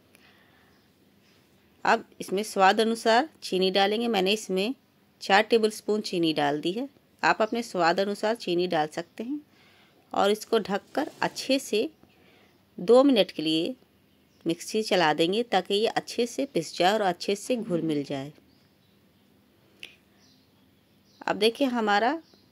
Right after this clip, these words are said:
ड्रिंक बनकर तैयार है। हम इसको सर्व कर लेते हैं। खूबसूरत से ग्लास में हम इसको डाल देंगे। तो दो ग्लास में हम फुल भर के इसको डाल देंगे। अब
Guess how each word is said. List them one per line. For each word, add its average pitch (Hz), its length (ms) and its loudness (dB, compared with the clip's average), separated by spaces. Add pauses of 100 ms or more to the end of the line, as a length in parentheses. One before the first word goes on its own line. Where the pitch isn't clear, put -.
(600)
ड्रिंक 233 380 0
बनकर 180 360 2
तैयार 165 420 2
है। 254 120 -2
हम 247 220 0
इसको 214 360 -2
सर्व 170 400 0
कर 190 120 2
लेते 214 320 0
हैं। 330 160 -2 (680)
खूबसूरत 202 500 2
से 277 240 0
ग्लास 180 360 2
में 233 200 -2
हम 269 180 2
इसको 226 400 -4 (680)
डाल 151 360 0
देंगे। 147 360 -8 (1600)
तो 208 140 2
दो 202 280 4
ग्लास 196 400 2
में 214 100 -4
हम 254 200 -2 (600)
फुल 196 120 0
भर 202 220 0
के 247 160 0
इसको 247 360 -2 (120)
डाल 135 240 -2
देंगे। - 360 -12 (3750)
अब 226 240 0